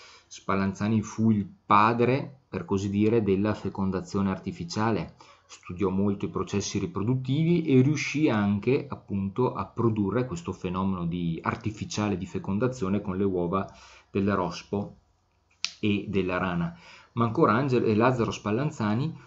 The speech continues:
fu colui che, insieme a Francesco Redi, dimostrò la falsità della abiogenesi. L'abiogenesi è quella teoria che afferma che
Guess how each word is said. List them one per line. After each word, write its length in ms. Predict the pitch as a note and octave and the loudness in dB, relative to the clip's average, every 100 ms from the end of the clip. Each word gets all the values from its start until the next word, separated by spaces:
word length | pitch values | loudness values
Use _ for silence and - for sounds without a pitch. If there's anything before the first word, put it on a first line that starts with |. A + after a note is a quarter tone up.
| - | -20
fu 460 | - - E3 A2+ - | -14 0 4 4 0
colui 600 | - C#3 C#3 C3+ E3+ E3+ | 0 2 4 2 2 0
che, 420 | - C3 G2+ - - | 0 2 2 0 -6
insieme 640 | G#2 F#2+ - A2 G#2+ F#2+ | -4 -4 -4 -2 0 0
a 100 | F2 | -2
Francesco 640 | E2+ G2+ G2 G#2 G2 - C3 | -4 -4 -2 -4 -4 0 0
Redi, 420 | F#2+ F2 A2+ C3 | 0 -2 -2 -2
dimostrò 720 | A#2+ C3 C3+ - - C3 F2 | -2 -2 -2 -6 -2 0 2
la 160 | G#2+ | 2
falsità 800 | G#2+ G#2 G2+ - E3 E3 G2 A#2+ - | 0 0 -2 0 -2 -2 -2 -2 -2
della 480 | G#2+ F#2+ A2 - - | 0 2 0 -2 -2
abiogenesi. 1300 | G2 G#2+ G2 F2+ G2 F#2 F#2 E2 E2 E2+ E2+ F#2+ - - - _ | 0 0 0 0 0 0 0 0 0 -2 -2 -8 -14 -20 -20 _
L'abiogenesi 1300 | - G#2 A#2 B2+ A2 G#2+ B2+ A#2+ A2+ A#2 B2+ C3 C#3+ | -2 2 4 2 2 4 4 4 4 4 2 2 2
è 140 | G2+ | 2
quella 260 | F2 A2 F#2 | 2 0 0
teoria 380 | A2 C#3 A2+ A2+ | 2 2 4 2
che 80 | G#2 | -2
afferma 580 | - A2 G2+ F2 E2 | -2 0 0 0 -4
che 380 | - A#2+ F#2+ - | -2 -2 -2 -4